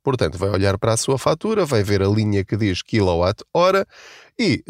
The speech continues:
imagino, por exemplo, que, eh, agora ou no futuro, va-, verifica que o preço que está a pagar é de doze, treze, catorze, quinze, eh, vinte cêntimos ou mais.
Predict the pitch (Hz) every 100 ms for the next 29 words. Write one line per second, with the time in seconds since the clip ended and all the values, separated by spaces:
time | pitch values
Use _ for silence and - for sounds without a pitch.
0 | 104 113 127 131 113 95 92 120 123 151
1 | 170 160 147 - 160 175 - - - -
2 | _ 120 110 - 147 135 123 101 95 -
3 | 151 147 120 110 - 117 147 170 180 254
4 | - 110 101 107 117 123 - 156 156 151
5 | 135 - 147 151 - 113 117 117 - -
6 | 120 110 - 110 117 120 110 101 101 123
7 | 110 - 120 117 - 104 110 117 110 104
8 | - 117 127 120 110 117 - - - -
9 | - _ - 104 101 104 131 139 123 -
10 | - 147 139 139 131 120 123 113 90 82